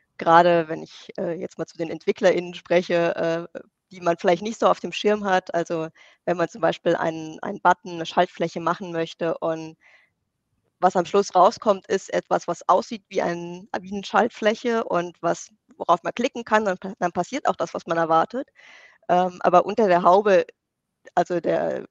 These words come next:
quasi technisch gesehen, ist es halt eigentlich keine Schaltfläche, sondern es ist nur 'n unsemantisches Element, das halt, das man anklicken kann und das so aussieht, als sei es 'ne Schaltfläche.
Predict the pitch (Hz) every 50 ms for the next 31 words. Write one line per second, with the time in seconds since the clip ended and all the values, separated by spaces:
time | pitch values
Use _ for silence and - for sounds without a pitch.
0 | _ - - 170 160 - 160 156 156 170 180 165 _ _ _ _ _ _ _ _
1 | _ _ _ _ _ _ _ _ _ _ - - - 254 - 233 220 - - 220
2 | 175 - 190 185 185 185 175 - - 196 190 - 196 - - - 175 170 - -
3 | 175 165 156 160 - - - - 180 175 165 165 - - 170 175 - - - -
4 | 190 - - - 190 175 165 - 180 175 - - 175 - - 196 190 180 170 175
5 | 170 165 - _ _ _ _ _ _ _ _ _ _ _ _ _ _ _ _ _
6 | _ _ _ - 240 254 233 220 208 190 190 185 - 180 175 175 - - 156 156
7 | 156 160 165 175 180 - - _ 156 170 - - 165 156 156 - - 165 - -
8 | 160 160 - - 175 180 - - 180 - - 175 - - 175 170 - 170 170 165
9 | - - 160 - - - 180 190 - - 160 - - - - - - - - -
10 | - - - - _ - - - - - -